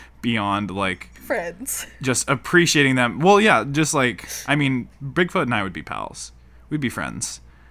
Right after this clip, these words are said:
Speaker 1: But I'm not at all interested in him in any way <laughs> beyond that. <laughs>
Speaker 2: It
Speaker 1: Um,
Speaker 2: still just shocks me,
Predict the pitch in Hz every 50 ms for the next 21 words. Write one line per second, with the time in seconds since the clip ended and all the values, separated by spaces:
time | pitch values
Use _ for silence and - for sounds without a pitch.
0 | - - - - - - - - - - - 131 113 135 123 110 - - - 131
1 | 127 127 120 120 123 101 110 127 123 123 113 113 113 110 104 85 110 113 - 110
2 | 98 107 107 107 101 98 107 107 107 - - 110 113 113 110 101 101 107 107 139
3 | 151 - - - 185 185 - 226 175 175 170 180 170 170 156 139 139 131 131 -
4 | - - 180 - - - - - - - - - 202 - - - - - - 294
5 | - - - - - - - - - - 302 - 135 262 254 123 117 110 - 240
6 | 254 - - 220 - - - - - - - 196 214 - - - 233 - - -
7 | - -